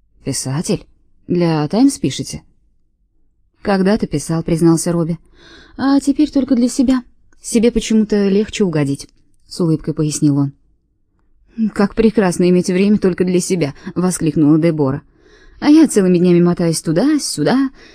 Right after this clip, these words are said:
И, хищно улыбаясь Робби, она разразилась монологом о своем участии в недавнем показе мод. «Да она же флиртует», вдруг сообразила Ханна. И поглядела на Робби. «Да он красив.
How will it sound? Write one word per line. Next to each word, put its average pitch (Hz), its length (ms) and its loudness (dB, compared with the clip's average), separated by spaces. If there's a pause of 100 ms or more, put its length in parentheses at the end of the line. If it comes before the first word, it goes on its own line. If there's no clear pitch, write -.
(360)
И, 196 320 2
хищно 190 480 0
улыбаясь 175 440 0
Робби, 226 360 2 (360)
она 285 220 6
разразилась 233 520 4
монологом 196 540 4
о 175 40 4
своем 175 320 2
участии 180 520 -2
в 170 40 2
недавнем 170 480 4
показе 156 420 0
мод. 135 300 0 (1000)
«Да 175 220 0
она 190 140 2
же 214 100 -2
флиртует», 220 560 0
вдруг 165 200 -2
сообразила 170 500 -4
Ханна. 147 440 -2 (800)
И 190 380 0
поглядела 190 480 2
на 196 180 2
Робби. 147 280 -2 (840)
«Да 160 160 0
он 156 100 2
красив. 151 680 -6